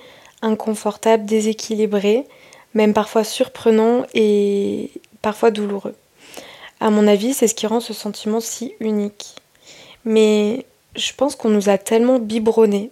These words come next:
aux relations idylliques des films qu'aujourd'hui, le moindre obstacle, la moindre complication, ça fait fuir beaucoup de gens. On croit que si c'est pas parfait, alors c'est pas la bonne personne,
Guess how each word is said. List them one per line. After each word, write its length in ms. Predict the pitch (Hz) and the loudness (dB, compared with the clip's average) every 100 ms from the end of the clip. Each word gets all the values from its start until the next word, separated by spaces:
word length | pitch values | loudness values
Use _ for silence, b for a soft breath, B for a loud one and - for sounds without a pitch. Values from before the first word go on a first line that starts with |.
| - | -6
aux 120 | 208 | 0
relations 500 | 208 208 208 - 254 | 2 4 2 -2 -4
idylliques 600 | 240 202 - 220 233 226 | -4 -6 -4 -2 -2 -2
des 180 | 214 208 | -2 -2
films 400 | - - 240 277 B B B B B - | -4 0 0 0 B B B B B -2
qu'aujourd'hui, 600 | 226 214 208 202 226 277 | 2 2 0 0 -2 -2
le 140 | 214 202 | 0 2
moindre 320 | 202 240 240 | 2 2 0
obstacle, 720 | 220 - - 220 240 - - - - | -2 -4 -4 -2 -2 -4 -14 -18 -8
la 140 | 202 | -4
moindre 340 | 190 214 254 - | 0 2 0 -4
complication, 680 | - 226 - - 202 - 226 | -4 -4 -2 0 0 -2 -6
ça 140 | 233 | -4
fait 140 | 202 196 | -4 -6
fuir 260 | - 226 214 | -6 -6 -6
beaucoup 380 | 202 220 - | -4 -4 -4
de 60 | 208 | -8
gens. 180 | 208 226 - _ _ _ _ B B B B B B B B | -8 -8 -14 _ _ _ _ B B B B B B B B
On 100 | 220 | -4
croit 220 | 208 277 | 2 0
que 400 | 277 220 208 226 - _ _ - | 2 2 2 2 -4 _ _ -20
si 300 | - - 269 | -12 -6 0
c'est 140 | 240 | 0
pas 140 | 208 | 0
parfait, 680 | 208 208 - - 220 262 - - _ _ _ | 0 -2 -4 2 4 4 0 -6 _ _ _
alors 260 | - 208 220 | 0 2 2
c'est 160 | - 202 | 0 0
pas 140 | 214 | 2
la 100 | 208 | 2
bonne 220 | 196 196 | 0 0
personne, 580 | 196 190 - 202 214 254 | -2 -4 -2 2 2 0